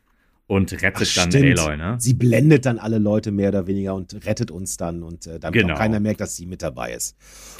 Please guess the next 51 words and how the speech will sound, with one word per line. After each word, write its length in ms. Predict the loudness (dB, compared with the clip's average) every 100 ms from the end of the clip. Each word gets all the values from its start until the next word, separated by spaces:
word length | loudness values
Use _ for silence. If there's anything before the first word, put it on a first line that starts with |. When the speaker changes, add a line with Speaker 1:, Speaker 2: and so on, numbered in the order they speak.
| 4
Speaker 2:
Und 80 | 4
ich 120 | 2
Speaker 1:
<laughs> 160 | -2 -2
Ja. 220 | -4 -4 -12 _ _ _
Speaker 2:
So, 240 | 0 2 2 -4
das 100 | -2
heißt, 320 | 0 0 -2
wir 140 | -2 -2
haben 100 | -2
jetzt 220 | -4 -6
gerade 280 | -4 -2 -2
unseren 280 | -6 -8
Klon 320 | -6 -2 0 2
verloren, 480 | 2 2 2 2 2
dem 120 | 0
wir 100 | 0
versprochen 520 | -4 -2 0 0 0
haben, 140 | -2
das 160 | -4 -6
passiert 420 | -8 0 4 4
nicht. 140 | 2 2
Und 80 |
wenn's 180 | 2 2
doch 160 | 0 0
passiert, 380 | -2 -2 -2 -2
dann 240 | -4 -2
werden 200 | -2 0
wir 80 | -2
sie, 360 | -4 -2 -2 -2
äh, 200 | -2 -4
in 260 | -4 -12
ihrem 360 | 0 2 4 4
Sinne 260 | 4 2 2
umbringen, 720 | 2 4 6 6 4 2 0
also 240 | -2 -2
f-, 160 | -4 -14
ob, 180 | -18 -18 -16 -18 -4
weil 160 | -2
sie 100 | 0
das 180 | -2 -2
ja 260 | -2 -4 -6
gewünscht 460 | -10 -4 -2 0
hat. 120 | -2 -4 -14 -2
Haben 200 | 0 2
wir 80 | 0
nicht 180 | -2 -2
gemacht. 300 | -4 -4 -2
Wir 120 | 0
haben 160 | 0 -4 -4
Val 280 | -2 0 -2
verloren, 600 | -4 -2 -2 -4 -6 -10